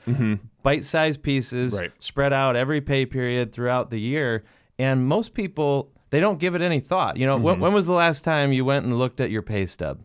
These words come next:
Speaker 2: You know, most people get 'em electronically and never open them, that sort of thing. But there's a, there's a chunk of money that's being paid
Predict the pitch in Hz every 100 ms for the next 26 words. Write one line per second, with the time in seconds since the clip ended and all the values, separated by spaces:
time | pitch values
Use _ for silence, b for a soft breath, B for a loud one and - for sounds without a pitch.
0 | _ b b b 110 123 135 139 117 107
1 | 117 110 110 110 120 110 113 113 101 101
2 | 104 101 107 110 110 107 104 104 - 117
3 | 101 104 98 95 110 104 B B B 131
4 | 180 190 160 - 147 165 143 175 160 143
5 | 135 147 139 131 - 135 117 - 131 127
6 | 123